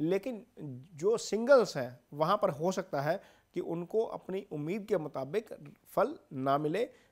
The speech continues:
या यदि वो एक्सपेक्ट कर रहे हैं कि उन्होंने अपने पार्टनर के साथ कहीं डेट पे जाने का प्लान बना रखा है, कहीं लॉन्ग ड्राइव पे आप जाना पड़, जाना चाहते हैं, तो हो सकता है कि वहाँ पर कोई ना कोई आपको व्यवधान जो है वो देखने को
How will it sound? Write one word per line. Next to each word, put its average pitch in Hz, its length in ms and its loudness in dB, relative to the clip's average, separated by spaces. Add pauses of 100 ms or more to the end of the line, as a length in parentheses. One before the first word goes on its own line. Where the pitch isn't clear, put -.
(140)
या 185 280 4
यदि 175 240 0
वो 185 120 0
एक्सपेक्ट - 360 -4
कर 160 120 -2
रहे 147 160 0
हैं 160 220 -2
कि 170 160 -6
उन्होंने 160 260 -4
अपने 160 220 -6
पार्टनर 151 360 -6
के 156 100 -6
साथ 151 160 -4
कहीं 151 260 -6
डेट 165 240 -8
पे 185 80 -4
जाने 151 200 0
का 156 100 -4
प्लान 143 260 -4
बना 143 280 -2
रखा 143 180 -6
है, 151 60 -4
कहीं 147 180 -6
लॉन्ग 165 300 -4
ड्राइव 156 180 0
पे 156 100 -6
आप 143 140 -2
जाना 139 200 -2
पड़, 135 160 -10 (140)
जाना 143 280 -6
चाहते 143 280 -8
हैं, 156 120 -4 (400)
तो 175 60 -2
हो 165 80 -2
सकता 180 240 -6
है 214 60 -2
कि 190 60 0
वहाँ 160 240 0
पर 180 120 -4
कोई 160 160 -4
ना 147 80 -4
कोई 147 180 -4
आपको 143 340 -4
व्यवधान 143 480 -4
जो 139 120 -2
है 147 120 -2
वो 175 160 -8
देखने 139 320 -8
को 233 260 -4